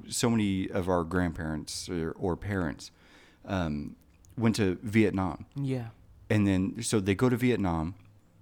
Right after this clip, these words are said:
Speaker 1: and they're in this insane battle in the fucking jungle,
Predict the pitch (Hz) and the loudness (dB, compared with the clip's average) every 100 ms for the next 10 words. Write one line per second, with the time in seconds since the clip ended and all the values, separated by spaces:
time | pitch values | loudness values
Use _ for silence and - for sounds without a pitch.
0 | - 113 98 90 87 98 104 107 104 98 | -4 2 2 2 0 0 0 0 0 0
1 | 95 90 - 101 87 - 131 143 120 82 | 0 -2 -2 -2 -2 0 0 2 2 0
2 | 78 80 78 - 95 92 80 - - 127 | -2 -4 -6 -6 -4 -4 -4 -10 -6 -4
3 | - 127 107 87 92 80 76 76 | -2 0 0 0 -2 -2 -4 -8